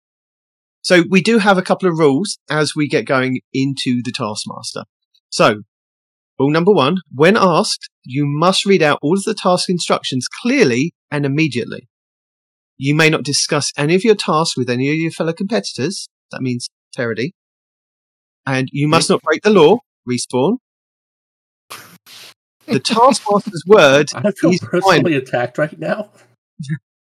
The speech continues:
Speaker 1: The Taskmaster's word is final. So that whatever the Taskmaster says,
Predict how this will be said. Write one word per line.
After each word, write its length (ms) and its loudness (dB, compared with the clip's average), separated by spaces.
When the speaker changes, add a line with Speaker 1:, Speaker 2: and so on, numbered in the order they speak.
Speaker 1:
The 60 -12
Taskmaster's 680 0
word 220 4
is 160 -4
final. 300 0
So 140 -4
that 160 -2
whatever 240 0
the 80 -8
Taskmaster 580 2
says, 580 2